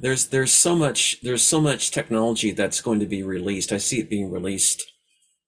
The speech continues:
um, starting next month, actually, next month in February, March, of, of, um,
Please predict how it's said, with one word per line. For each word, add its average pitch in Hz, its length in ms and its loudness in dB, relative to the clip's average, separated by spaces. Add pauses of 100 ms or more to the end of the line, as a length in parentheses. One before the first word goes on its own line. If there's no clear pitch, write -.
um, 92 340 -4
starting 101 720 -4
next 98 280 -2
month, 98 260 -2
actually, 80 500 -4
next 87 280 -4
month 90 240 -4
in 85 100 -6
February, 85 600 -4 (260)
March, - 480 -8 (720)
of, 95 440 -4
of, 92 320 -4
um, 82 460 -4